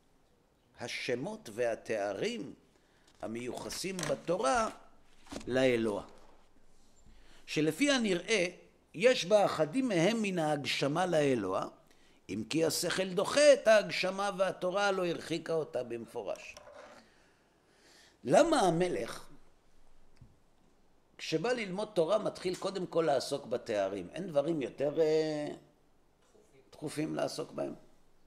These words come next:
כאילו, מישהו מאיתנו עסק אי פעם בתארים? תשובה. זה עניין של תרבות. חשיבה בהרבה מאוד מקרים היא תוצר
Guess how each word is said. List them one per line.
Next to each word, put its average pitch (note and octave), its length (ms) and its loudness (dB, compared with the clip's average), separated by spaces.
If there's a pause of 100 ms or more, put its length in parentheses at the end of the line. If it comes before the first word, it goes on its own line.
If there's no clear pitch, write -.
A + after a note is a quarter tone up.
(960)
כאילו, G3+ 360 -4
מישהו A#3+ 320 -6
מאיתנו F#3 580 -2
עסק F#3 360 -2
אי F#3+ 180 -2
פעם F#3+ 260 0
בתארים? F3 580 -2 (1120)
תשובה. F2 240 -8 (2000)
זה C#3 160 -4
עניין F3+ 280 -2
של E3 200 -4
תרבות. G#2 600 -6 (1700)
חשיבה - 760 -2 (600)
בהרבה C3 460 -4
מאוד F#3 280 -6
מקרים D3+ 580 -8 (280)
היא A#2+ 80 -12 (120)
תוצר - 500 -2